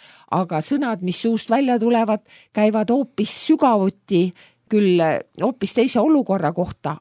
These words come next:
aga mis ometi lõpptulemusena muudab seda, seda nähtavat olukorda. Et seda ma olen oma elus hästi palju kogenud. Aga et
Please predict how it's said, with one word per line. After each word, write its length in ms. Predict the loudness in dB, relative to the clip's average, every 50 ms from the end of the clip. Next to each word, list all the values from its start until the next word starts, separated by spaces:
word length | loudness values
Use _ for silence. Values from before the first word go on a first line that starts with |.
| _ -4
aga 200 | -4 -2 -2 -2
mis 160 | -2 -2 -2 -2
ometi 380 | -2 0 0 -2 -2 -4 -4 -4
lõpptulemusena 920 | -4 -4 -6 -8 _ -6 -4 -2 -2 -2 -2 -4 -4 -4 -4 -4 -2 -2 -2
muudab 320 | -2 -2 -2 -4 -6 -6
seda, 400 | -6 -6 -6 -4 -4 -4 -4 -4 -8 -12 -20 -20 _ _
seda 300 | -10 -8 -6 -4 -2 -2
nähtavat 500 | -4 -4 -6 -8 -8 -8 -8 -8 -8 -6 -6
olukorda. 600 | -4 -4 -4 -6 -6 -6 -8 -8 -6 -6 -8 -8 -8 _ _ _ -20 -16 -10 -8
Et 100 | -8 -4
seda 280 | -2 -2 -2 -2 -2 -2
ma 80 | -2 -2
olen 180 | -2 -2 -2 -2
oma 180 | -2 -2 -2
elus 260 | -2 -2 -2 -4 -6 -8 -6 -4
hästi 420 | -2 -2 -2 -4 -6 -8 -8 -8
palju 260 | -6 -4 -4 -4 -4 -4
kogenud. 380 | -4 -4 -4 -6 -8 -8 -12 _ _ _ _ -20 -20 _ -10 -6
Aga 280 | -6 -4 -2 -2 -2
et 280 | -4 -4 _ -14 -20